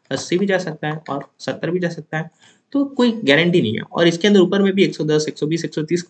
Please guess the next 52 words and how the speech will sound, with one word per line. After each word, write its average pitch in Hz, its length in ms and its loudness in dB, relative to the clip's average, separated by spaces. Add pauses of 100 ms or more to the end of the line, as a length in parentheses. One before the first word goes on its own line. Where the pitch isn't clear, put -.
(140)
कितना 156 280 -4
भी 156 100 0
जा 135 160 -4
सकता - 300 -16
है। - 80 -20 (440)
ऊपर 165 240 4
जाएगा 214 380 4 (480)
कोई 151 100 4
बात 156 220 0
नहीं, 180 100 -8
हमें 135 260 -6
profit 143 360 -2
है 151 60 0
कि 151 140 -4
चलो 127 240 -2
भाई 127 140 -8
हमारा 139 220 -4
price 131 320 -6
ऊपर 127 280 -6
जा 123 100 -2
रहा 117 120 -4
है, 120 100 -10
लेकिन 143 160 -2
मान 143 140 0
लो 147 100 2
कि 151 100 0
अगर 151 160 0
हमारा 139 300 -8
price 127 260 -2
अगर 156 160 0
मान 139 200 -2
लो 160 80 -2
नीचे 160 260 0
जा 120 160 0
रहा 127 120 -4
है, 127 100 -16 (300)
ओके, 196 240 -2 (600)
तो 156 120 4
अगर 165 140 4
है 170 60 2
ना 170 80 0
price 156 240 0
अगर 156 140 0
नीचे 143 240 -2
जा 156 120 2
रहा 151 120 -2
है - 80 -14 (160)
तो 139 80 -2
अब 135 100 -4
हम 131 140 -6
लोगों 131 220 -2
को 165 180 -2